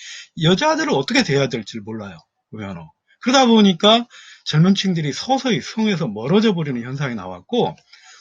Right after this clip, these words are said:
또 가장 결정적인 게 노년층의 문제라는 겁니다. 여기도 아마 많은 분들이 이제 노년층 문제 고민하고 계시겠지만, 우리는 백 세 시대를 살-, 살게 됐습니다, 이제. 최소한 팔십 세는 살게 되죠.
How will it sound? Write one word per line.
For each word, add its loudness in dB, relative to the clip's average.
또 4
가장 2
결정적인 2
게 0
노년층의 4
문제라는 -8
겁니다. -20
여기도 4
아마 6
많은 4
분들이 0
이제 -4
노년층 2
문제 -4
고민하고 0
계시겠지만, 0
우리는 4
백 -4
세 2
시대를 2
살-, -8
살게 -2
됐습니다, -10
이제. -12
최소한 2
팔십 -2
세는 2
살게 0
되죠. -8